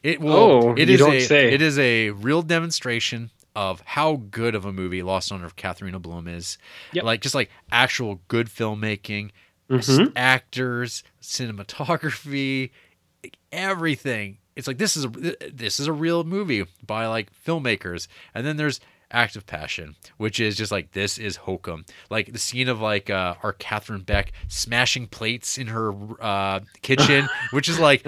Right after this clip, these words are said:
Speaker 1: so, like, hammy and, uh,
Speaker 2: Mm-hmm.
Speaker 1: like, every garbage, like,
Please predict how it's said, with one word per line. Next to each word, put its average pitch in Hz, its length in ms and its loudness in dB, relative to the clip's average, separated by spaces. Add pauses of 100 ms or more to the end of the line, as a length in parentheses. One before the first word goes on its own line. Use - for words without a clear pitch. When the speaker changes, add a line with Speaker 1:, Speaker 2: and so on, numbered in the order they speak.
(120)
Speaker 1:
so, 160 460 6
like, 151 420 2 (120)
hammy 151 880 -4
and, 117 560 -2
uh, 101 340 0
Speaker 2:
Mm-hmm. 98 80 -8
Speaker 1:
like, 117 200 -4
every 135 520 0 (600)
garbage, 120 580 -2
like, 101 280 -4